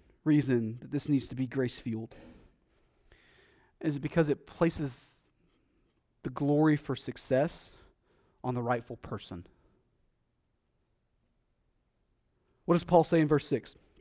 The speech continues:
"That together you may with, you may with one voice glorify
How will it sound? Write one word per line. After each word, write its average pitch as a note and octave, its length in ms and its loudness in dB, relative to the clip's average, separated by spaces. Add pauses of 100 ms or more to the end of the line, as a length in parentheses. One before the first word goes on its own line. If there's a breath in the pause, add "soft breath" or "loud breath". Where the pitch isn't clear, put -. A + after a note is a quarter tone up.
(1080 soft breath)
"That D#3 140 2
together E3+ 380 8
you F3 200 6
may D#3 220 6
with, D#3+ 340 4
you E3+ 200 0
may E3+ 160 10
with C#3+ 160 4
one E3 200 8
voice D#3+ 440 6 (380 soft breath)
glorify C#3+ 1080 8